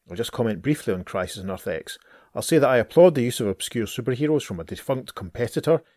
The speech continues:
in J L E one oh seven, that Uncle Sam, the Bomb and the rest impressed me with that Golden Age flavour of the forties, and that Len Wein, who's barely old enough to remember the Golden Age, if that old,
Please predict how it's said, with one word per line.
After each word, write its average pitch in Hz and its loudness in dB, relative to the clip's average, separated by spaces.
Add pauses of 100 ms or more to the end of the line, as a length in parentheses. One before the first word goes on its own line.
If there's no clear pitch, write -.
(220)
in 95 -8
J 110 0
L 101 -2
E 101 -2
one 98 -2
oh 92 -6
seven, 143 0 (460)
that 107 2 (100)
Uncle 135 0
Sam, 139 2
the 113 2
Bomb 127 6
and 113 2
the 95 0
rest 120 2
impressed 135 2
me 143 2
with 113 4
that 117 2
Golden 131 2
Age 107 -2
flavour 123 0
of 98 -6
the 95 -8
forties, 143 4 (260)
and 123 0
that 120 4
Len 170 8
Wein, 160 8
who's 123 0
barely 151 6
old 160 6
enough 151 2
to 139 -2
remember 170 8 (320)
the 127 -12
Golden 104 -2
Age, 131 -8 (140)
if 113 -10
that 80 -8
old, 92 -8